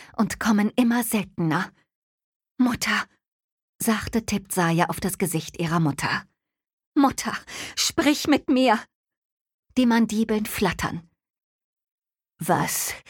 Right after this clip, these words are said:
geschieht jetzt?“ Saya streichelt außen über die Mandibeln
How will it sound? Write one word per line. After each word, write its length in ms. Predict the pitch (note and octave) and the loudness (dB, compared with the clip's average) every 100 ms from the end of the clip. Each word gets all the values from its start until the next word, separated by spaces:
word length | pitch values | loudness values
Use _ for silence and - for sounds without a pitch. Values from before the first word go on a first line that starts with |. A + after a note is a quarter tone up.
| - - - _ - | -20 -20 -20 _ -6
geschieht 720 | - D3 - - F#3 G3 - | -2 0 0 -2 -4 -6 -8
jetzt?“ 640 | - - - - - - _ _ _ _ _ _ _ _ _ - | -2 -2 -2 -8 -8 -14 _ _ _ _ _ _ _ _ _ -4
Saya 340 | G#3 A3 A3 A#3 | 2 2 2 0
streichelt 580 | - A3+ A#3+ A#3 G3 G3 | 0 0 0 0 0 0
außen 320 | A#3 - G3+ | 0 0 0
über 220 | G3 G3+ | 0 0
die 100 | G3+ | 0
Mandibeln 680 | F#3 F#3 F#3+ G#3+ E3 E3 | 0 0 0 0 2 0